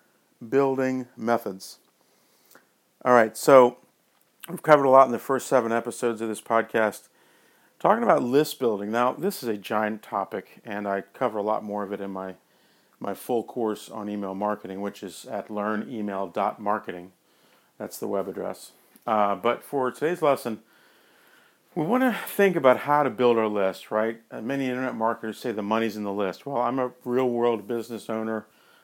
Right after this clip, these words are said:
I own a restaurant, and whatever business you're in or getting in, or thinking about getting in, consulting, web design, whatever it is, if you're building it, if you wanna build, um, attention towards your business,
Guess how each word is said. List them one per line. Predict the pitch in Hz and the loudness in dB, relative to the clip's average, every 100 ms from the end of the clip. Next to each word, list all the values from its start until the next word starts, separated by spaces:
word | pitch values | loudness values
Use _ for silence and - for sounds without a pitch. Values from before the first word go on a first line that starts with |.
| - | -8
I | 110 | -4
own | 101 | 0
a | |
restaurant, | 101 113 - 110 104 113 - | 4 2 2 0 0 -2 -12
and | 104 98 | -8 -2
whatever | 104 127 | 0 0
business | 120 113 110 104 | 0 -6 -8 -10
you're | 104 107 | -4 -2
in | 107 101 | -2 -6
or | 90 | -8
getting | 107 107 101 | -6 -6 -6
in, | 101 101 98 _ _ _ _ - | -6 -8 -10 _ _ _ _ -12
or | |
thinking | - 127 | -4 -2
about | 110 104 | 0 -2
getting | 107 104 | -2 -2
in, | 104 104 95 | -4 -6 -8
consulting, | 87 - 127 127 131 120 113 110 - _ _ _ - | -14 -2 -2 -2 -6 -6 -6 -10 -16 _ _ _ -4
web | 120 127 | 2 2
design, | 117 107 117 113 110 107 101 | 2 0 2 2 0 -2 -8
whatever | 117 110 165 139 | -4 2 4 6
it | 120 | 4
is, | 113 - | 2 -2
if | - | -12
you're | 117 | -2
building | 135 175 156 | 2 2 0
it, | 127 | -4
if | 131 - | -8 -8
you | 147 | -4
wanna | 151 | -2
build, | 135 127 120 - _ _ _ _ _ | 0 0 0 -4 _ _ _ _ _
um, | - 107 104 101 | 0 4 4 2
attention | 113 - 143 156 - 95 90 | -4 -2 2 2 2 -6 -4
towards | 113 107 | -2 -2
your | 101 | -2
business, | 107 107 92 95 - | 0 0 -2 -12 -16